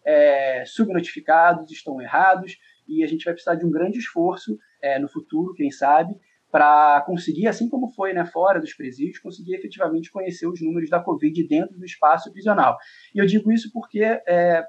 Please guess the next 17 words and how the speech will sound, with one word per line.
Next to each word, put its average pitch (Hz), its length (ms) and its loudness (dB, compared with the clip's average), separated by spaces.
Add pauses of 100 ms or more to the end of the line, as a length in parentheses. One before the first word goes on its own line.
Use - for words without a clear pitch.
esse 170 220 -6
número, 175 320 -2
cento 208 260 -6
e 220 40 -6
trinta 185 200 -12
e - 40 -12
cinco 170 240 -14
presos 143 540 -8
e 175 140 -6
cento 226 400 -4
e 190 200 0
um 143 100 0
agentes, 202 380 -4
são 240 120 -4
números 233 240 2
muito 226 220 2
próximos. - 460 4